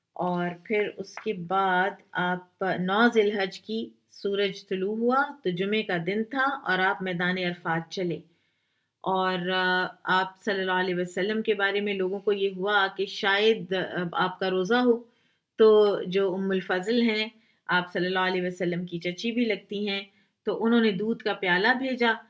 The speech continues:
और उस वक्त आप ऊँट पर सवार थे, तो वो जो प्याला है दूध का आपने पी लिया, तो लोगों को पता चला कि आपका अ, रोज़ा नहीं है। हाजी को अरफा के दिन रोज़ा नहीं रखना चाहिए, गैर हाजी को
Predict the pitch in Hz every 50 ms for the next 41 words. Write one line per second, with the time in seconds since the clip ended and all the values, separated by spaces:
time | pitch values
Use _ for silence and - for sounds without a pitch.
0 | _ _ _ _ _ _ - 190 190 185 185 180 175 185 185 180 - 190 - -
1 | 214 202 202 - 185 185 180 160 185 208 220 214 - - 196 185 185 - - 175
2 | 165 175 170 180 208 226 226 - 262 220 220 - _ _ _ _ _ _ _ _
3 | - 202 202 196 190 196 196 190 190 185 170 - - - 165 170 170 185 180 180
4 | 175 165 165 175 185 180 180 180 196 202 208 196 175 175 185 202 196 - - 196
5 | 185 185 180 185 185 180 180 196 208 233 247 247 233 208 190 185 - 185 180 180
6 | 180 185 202 190 - 175 185 175 180 185 180 - 180 160 170 185 190 - 190 170
7 | 170 170 170 - - 180 208 277 330 - - _ - _ _ _ _ _ - 180
8 | 185 180 175 175 170 175 175 165 175 202 233 254 254 196 175 196 190 180 175 175
9 | 170 156 - - - - 185 196 190 190 180 185 226 214 - - 220 233 196 185
10 | 190 185 - 208 196 196 - 185 170 185 190 185 175 175 170 170 190 208 233 220
11 | 180 190 196 190 180 180 180 - 185 180 180 180 196 185 196 208 233 233 202 170
12 | 170 190 202 220 240 226 214 190 175 175 180 170 190 196 - - 185 208 262 320
13 | 330